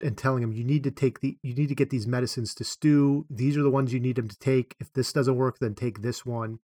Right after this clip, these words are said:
And at one point, Tom's facing one way, and then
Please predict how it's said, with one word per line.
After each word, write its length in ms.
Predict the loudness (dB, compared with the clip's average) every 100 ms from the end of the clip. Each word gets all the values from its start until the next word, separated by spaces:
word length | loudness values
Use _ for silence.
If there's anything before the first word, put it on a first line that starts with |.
| _ _ _
And 340 | -2 0 -2 0
at 140 | 2 6
one 180 | 6 6
point, 360 | 6 4 2 -6 _
Tom's 300 | 2 2 2
facing 400 | 4 4 6 4
one 200 | 4 6
way, 180 | 6 4
and 120 | 0
then 220 | -2 -4